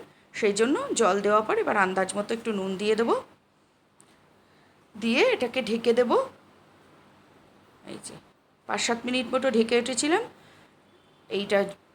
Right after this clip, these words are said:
এবার ঝোলটা, ঝোলটা পুরো ফুটে গেছে। এইবার আমি এই যে ফেটিয়ে রাখা যে ডালটা, লঙ্কা আদা দিয়ে যে ডালটা পেস্ট করে রেখেছিলাম, সেটাতে সামান্য একটু নুন দিয়ে এটাকে ফেটিয়ে রেখেছিলাম।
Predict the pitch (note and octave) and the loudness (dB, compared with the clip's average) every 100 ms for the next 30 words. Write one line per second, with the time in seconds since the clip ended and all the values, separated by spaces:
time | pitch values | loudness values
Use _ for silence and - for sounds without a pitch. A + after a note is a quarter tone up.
0 | F#3 F3 F#3 F3+ F#3 F#3 G3+ A3+ - _ | -6 -2 -2 0 0 0 -2 -4 -4 _
1 | _ - F#3 E3+ G#3 G#3 A3 - D4 F4 | _ -18 -6 0 0 0 -4 -4 -2 0
2 | D4 B3 D4 D#4 D#4 A#4 C5+ - - - | 0 2 4 4 4 2 0 -8 -10 -6
3 | G#3 G#3+ A4 D4 A3 C4+ C#4 G3 E3 E3+ | -2 2 4 4 2 -2 -2 -2 -4 -6
4 | E3+ A3 G#3+ C4+ C#4 C4 C4 C#4 C4 G#3+ | -4 -2 0 0 4 4 4 0 0 4
5 | G3+ G3 F#3+ D4 B4+ - _ _ _ _ | 4 4 4 2 2 -4 _ _ _ _
6 | _ _ _ A3 G#3+ A3 G#3+ C4+ C4+ A3 | _ _ _ 0 4 4 4 6 8 6
7 | A3 G#3+ A#3 B3+ A3+ A3+ G#3 G#3 A#3 A3+ | 4 0 0 0 0 4 4 4 2 0
8 | G#3 G#3 - A#3+ B3+ B3+ - G4 - A3+ | -2 -2 -2 0 2 0 -2 -2 0 0
9 | A#3 A#3 F4+ A#3+ A3+ B3 C4 C#4 B3+ A#3 | 0 0 0 2 0 0 -2 -2 -2 -2
10 | A#3+ A#3 D#4+ B3+ A3+ A#3 A3+ G#3 A3 A3+ | -2 0 2 2 0 -2 -2 0 2 2
11 | A#3 B3+ D4+ G4+ | 2 0 0 0